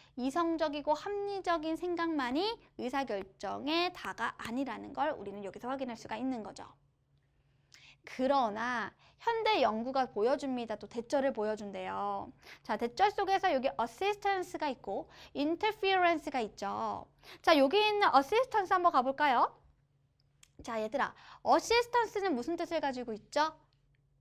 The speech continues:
어시한다라고 하죠. 그죠? 도와준다가 되는 거예요. 그래서 여기는 도움이 되는 거고요. 자, 밑에 있는 인터피어리 무슨 뜻이냐면 방해하다가 있거든요. 그래서 얘는 뭐예요?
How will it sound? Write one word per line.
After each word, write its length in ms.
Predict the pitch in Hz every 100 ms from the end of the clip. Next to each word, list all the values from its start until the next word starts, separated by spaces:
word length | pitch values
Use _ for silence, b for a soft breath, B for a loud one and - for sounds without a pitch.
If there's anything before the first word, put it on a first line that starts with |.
| _ _
어시한다라고 1080 | 214 262 - 339 330 302 269 254 240 208 220
하죠. 240 | 208 208
그죠? 360 | 220 220 262 - B B
도와준다가 720 | - 226 240 247 208 190 180 220
되는 220 | 185 139
거예요. 180 | - - -
그래서 240 | - 196 185
여기는 320 | 175 254 269
도움이 420 | 220 214 233 220
되는 240 | 196 190 196
거고요. 460 | - 214 294 - B B B B -
자, 140 | 285
밑에 380 | 254 302 453 453
있는 240 | 440 403
인터피어리 880 | 302 392 - 466 466 - 381 359 349
무슨 220 | 247 262 277
뜻이냐면 360 | 269 277 254
방해하다가 800 | - 220 233 320 330 311 262 247
있거든요. 600 | 214 - 208 196 175 131 - b b
그래서 180 | - 285
얘는 240 | 233 240
뭐예요? 380 | 190 185 226 -